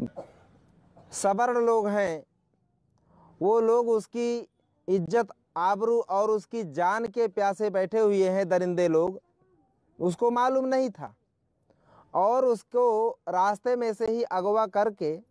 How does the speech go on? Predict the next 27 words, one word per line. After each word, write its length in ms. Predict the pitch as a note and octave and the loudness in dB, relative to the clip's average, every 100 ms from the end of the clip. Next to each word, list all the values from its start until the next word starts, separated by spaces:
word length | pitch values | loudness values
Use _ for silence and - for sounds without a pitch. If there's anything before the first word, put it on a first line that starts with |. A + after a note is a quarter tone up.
| _ _ _ _ _ _ _ _ - - - _ - - - _ _ - - - - | _ _ _ _ _ _ _ _ -20 -20 -20 _ -20 -20 -20 _ _ -20 -20 -10 2
उसके 380 | G#3 - B3+ B3 | 2 2 0 0
साथ 420 | - A3+ A#3+ - B3 B3+ B3 _ _ _ _ _ - | 2 0 0 0 2 2 -2 _ _ _ _ _ -20
सामूहिक 720 | - G3+ G#3 A3+ A#3+ C#4+ B3+ | -4 0 0 0 0 -2 0
रूप 200 | B3 A3+ | 0 0
से 180 | - A#3 | -2 -2
इन 60 | |
लोगों 260 | A3 A3 G#3+ | 0 0 0
ने 80 | G#3+ | 0
दुराचार 480 | F#3+ G3+ F#3+ G3 F#3 | 2 2 2 0 -2
किया। 220 | - C4 | -2 -2
निश्चित 460 | B3+ A#3+ - D4+ B3+ | 0 -2 -2 -4 0
रूप 160 | C4 G#3+ | -2 0
से 140 | B3 | -4
जिन 180 | A3+ G#3+ | -2 -2
चार 280 | A#3 A3 A3+ | 0 0 0
लोगों 280 | G#3+ G#3 G#3+ | 0 0 -2
को 120 | G#3+ | -2
बताया 440 | F#3+ E3+ F#3+ A#3 A3 | -2 0 2 2 2
जा 180 | F#3+ F#3+ | 0 2
रहा 100 | A#3+ | 2
है 60 | |
वो 60 | A#3 | 0
चार 280 | A3+ A3 A3 | 0 0 2
लोग 200 | A#3 G#3+ | 0 0
नहीं 220 | B3 D4 | 0 0
थे 120 | A3 | -2
उसमें। 360 | G3 D3 C3+ | -2 -4 -12